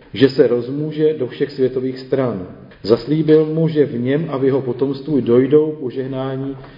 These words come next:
všechny čeledi země. To je vlastně to samé, co zaslíbil Abrahamovi. Dále Bůh Jákobovi zaslíbil, že bude s ním, nikdy ho neopustí, bude ho chránit,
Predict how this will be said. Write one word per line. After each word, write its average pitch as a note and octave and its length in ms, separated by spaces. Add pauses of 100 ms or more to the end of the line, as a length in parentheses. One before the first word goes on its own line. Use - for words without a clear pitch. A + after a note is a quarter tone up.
(140)
všechny E3 680
čeledi C#3 440
země. C#3 340 (420)
To C#3 100
je C3 120
vlastně C3 300
to B2+ 140
samé, A2+ 500
co A2+ 140
zaslíbil A2+ 520
Abrahamovi. G#2+ 640 (340)
Dále B2+ 400
Bůh C#3+ 340
Jákobovi C#3+ 580
zaslíbil, B2+ 800 (560)
že A2+ 180
bude C3 340
s D#3+ 160
ním, A2+ 600 (180)
nikdy C3 400
ho E3+ 120
neopustí, A#2 1040 (460)
bude C#3 320
ho C3+ 300
chránit, B2+ 680